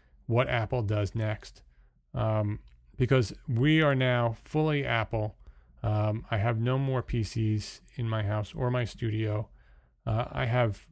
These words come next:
pretty much every device that, that Apple makes, and that was not by intention. It just sort of happened. Um, I have the iMac, I have the MacBook Pro, I have the, uh, the Mac Mini, I have the iPhone, I have an iPad.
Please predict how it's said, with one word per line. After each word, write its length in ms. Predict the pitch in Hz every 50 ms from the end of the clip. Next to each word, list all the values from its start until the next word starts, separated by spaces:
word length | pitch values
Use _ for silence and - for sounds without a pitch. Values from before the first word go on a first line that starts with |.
| - - -
pretty 200 | - 143 143 143
much 260 | 135 127 120 - - -
every 260 | 147 131 131 156 156
device 460 | 139 139 127 123 123 120 117 120 -
that, 240 | - 123 117 120 - - - _ _ _ - 131
that 280 | 113 117 113 120 - - -
Apple 260 | 123 120 - - 120
makes, 340 | 113 107 110 120 120 - -
and 80 | 123 113
that 100 | 117 120
was 160 | 113 101 110
not 280 | 113 113 120 113 -
by 200 | - 123 113 113
intention. 600 | 117 120 123 110 - - 120 123 120 - - 104
It 120 | 98 110 -
just 240 | - - - - -
sort 200 | - 127 113 104
of 80 | 101
happened. 440 | - - 113 110 - 120 123 135 - - - - - - - - - _ -
Um, 420 | 120 107 110 107 101 98 110 - - -
I 60 | - 92
have 220 | 98 113 117 123
the 100 | 135 -
iMac, 540 | 123 113 117 117 117 117 120 127 131 - -
I 80 | 117
have 220 | 104 107 110 107 104
the 80 | 104
MacBook 420 | 98 110 110 117 - - - 117 - -
Pro, 400 | - 123 117 117 117 120 131 135
I 100 | 120 107
have 300 | 98 110 113 107 - - - - - - - - _ _ _ _ _ -
the, 240 | 110 113 110 110 107
uh, 240 | 104 104 101 101 - - - -
the 320 | 123 113 107 104 107 131 -
Mac 360 | - 113 120 120 123 - - 113
Mini, 380 | 117 120 123 131 135 139 143
I 120 | 131 110 104
have 240 | 107 113 113 101
the 160 | 101 110 113 - -
iPhone, 520 | 113 120 123 - - 131 127 135 139 135
I 120 | 120 110 107
have 160 | 107 104 110
an 80 | 120
iPad. 580 | - 120 123 135 135 - 120 123 123 123 123